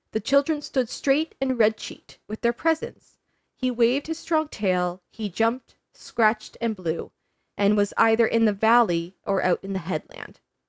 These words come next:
He walked about, hungry and mean, in hurtfully cold Christmas snow,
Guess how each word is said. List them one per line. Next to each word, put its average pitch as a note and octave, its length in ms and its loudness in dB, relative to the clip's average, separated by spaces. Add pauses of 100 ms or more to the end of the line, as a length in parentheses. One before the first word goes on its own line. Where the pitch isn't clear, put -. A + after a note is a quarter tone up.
(280)
He A#3 180 -4
walked A3+ 320 2
about, F#3 400 0 (260)
hungry A3 520 -2 (140)
and F#3+ 220 -2
mean, - 400 -10 (360)
in G3 140 -2
hurtfully D4 640 -4
cold C#4 460 -2
Christmas C#4 400 -4
snow, F3 420 -4